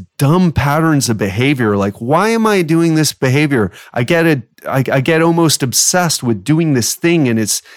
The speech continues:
it's kind of, it, it's okay, but then it starts becoming an obsession, and that's when it not, uh, that's when it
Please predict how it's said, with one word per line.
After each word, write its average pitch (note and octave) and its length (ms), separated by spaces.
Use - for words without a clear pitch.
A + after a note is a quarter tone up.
it's A#2 160
kind F#3+ 220
of, D#3 160
it, D3 180
it's C#3+ 180
okay, F3 460
but C#3 200
then E3+ 120
it E3 100
starts - 520
becoming E3 420
an C#3+ 80
obsession, D#3 640
and A#2+ 180
that's C#3+ 320
when D3+ 140
it B2 220
not, C#3+ 400
uh, C3 180
that's C#3+ 260
when C3+ 100
it A2 100